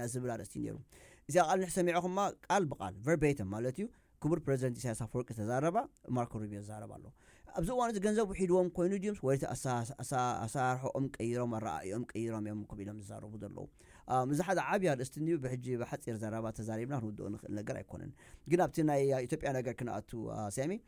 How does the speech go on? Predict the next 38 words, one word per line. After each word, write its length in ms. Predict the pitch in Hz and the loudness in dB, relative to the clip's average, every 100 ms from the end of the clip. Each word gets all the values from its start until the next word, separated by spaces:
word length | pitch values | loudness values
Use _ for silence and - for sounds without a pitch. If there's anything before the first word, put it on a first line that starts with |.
| - - | -20 -8
ብዛዕባ 300 | 127 123 131 | -2 0 2
ናይ 160 | 127 123 120 117 | 0 0 0 -2
ጋምቤላ 440 | 117 131 135 151 151 | 0 2 4 4 2
ዝግበር 300 | 120 127 143 | 0 -2 -2
ዘሎ 160 | 135 139 | 0 0
ኣብዚ 160 | 120 | 0
እዋን 260 | 123 135 147 | 0 2 2
እዚ 120 | 143 160 | 2 0
እቲ 160 | 113 - 113 104 107 - 101 101 101 | 0 -4 -4 -6 -8 -6 -6 -6 -6
ግፍዒ 240 | 120 - 143 | -8 -6 -6
ዝግበር 280 | 117 123 139 | -4 -2 -2
ዘሎ 160 | 147 | 0
ኣብኡስ 200 | 156 185 | 0 -2
ቀሊል 220 | - 127 113 | -2 -4 -2
ነገር 200 | 104 92 | -4 -8
ኣይኮነን። 280 | - 104 | -10 -12
ዓዲ 180 | - 131 139 | -6 -2 0
ሙሉእ 240 | 139 143 - | 0 -2 -4
መቃፂሎም 600 | 113 - 113 - 139 180 - - - | -6 -4 -8 -4 -2 -2 -4 -18 -14
ብዙሓት 340 | - 127 135 190 | -6 -6 -4 -2
ሰባት 220 | 160 135 | -2 0
እዮም 120 | 123 | -2
ዝሞቱ 260 | 120 117 113 | -2 -4 -4
ዘለዉ። 300 | 131 139 147 185 - _ - 117 | -4 0 0 -2 -6 _ -4 -2
ብዳዝንስ 560 | 113 139 180 180 165 | 2 6 6 6 2
እዮም 140 | 160 147 | 2 2
ኢሎሞም፣ 300 | 160 185 220 | 2 0 0
ግን 140 | 202 190 | 0 4
ገሊኦም 340 | 175 180 185 | 4 4 2
ከዓ 120 | 175 | 2
ብኣማኢት 400 | 135 131 113 127 | 2 2 0 -4
ይሞቱ 220 | 117 107 110 | -4 -6 -6
ኣለዉ 200 | 107 107 | -6 -6
ዝብል 280 | 110 113 113 110 110 - 101 101 110 113 123 - | -4 -4 -4 -4 -4 -4 -4 -4 -4 -6 -8 -10
ክሳብ 260 | - 165 123 | -2 0 2
ርእይቶ 220 | 135 196 | -2 -2
እዩ 100 | 160 | -2
ዘሎ። 160 | 107 | -2